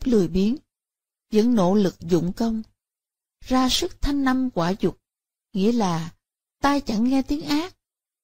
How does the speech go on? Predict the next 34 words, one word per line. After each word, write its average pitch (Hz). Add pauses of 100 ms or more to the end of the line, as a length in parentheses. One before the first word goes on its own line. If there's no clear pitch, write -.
(140)
mắt 311
chẳng 208
nhìn 190
việc 160
ác, 254 (640)
tinh 285
tấn 294
không 320
lười, 185 (680)
luôn 233
dùng 160
chánh 302
niệm 165
hộ 170
tâm. 233 (640)
Mỗi 185
ngày, 175 (340)
tôi 277
vì 202
thai 254
nhi 262
tụng -
kinh, 247 (480)
tận 185
lực 202
làm 180
một 165
người 185
mẹ 165
tốt 302
đúng 277
cách. 370 (1500)
Hôm 196
nọ, 139